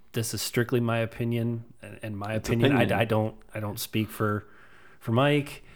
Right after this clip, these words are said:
Speaker 1: um, but as a society, we have grown way too sensitive. Everyone, it seems to me, gets upset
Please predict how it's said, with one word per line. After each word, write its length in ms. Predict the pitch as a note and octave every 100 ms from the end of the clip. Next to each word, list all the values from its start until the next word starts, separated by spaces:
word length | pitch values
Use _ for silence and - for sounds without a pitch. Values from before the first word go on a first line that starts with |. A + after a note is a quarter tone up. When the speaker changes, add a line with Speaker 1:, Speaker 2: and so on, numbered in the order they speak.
| - -
Speaker 1:
um, 460 | A#2 A2 G#2 G2 G2 - - A#2+
but 380 | A2 A#2+ A2 -
as 240 | A2+ C3+
a 80 | D#3+
society, 1000 | - C3+ - - A#2 A2+ G#2 D#2 - - - - - - - - - - A2
we 160 | A2+
have 180 | G#2+ A2+
grown 440 | A2 A2 G2+ F#2+ G#2
way 200 | G#2 A2
too 160 | -
sensitive. 640 | A2 G#2+ G2 - - - - - - - - - - - - - - - - - - -
Everyone, 760 | B2 C3+ D#3+ D#3+ E3 E3 E3 E3 - -
it 160 | - -
seems 600 | - - B2 B2 A#2 -
to 140 | -
me, 500 | A#2 A#2 G2+ F#2 G2+ - - - - - - - - - -
gets 400 | A#2 G#2 - - - - -
upset 580 | B2+ - - C3+ C3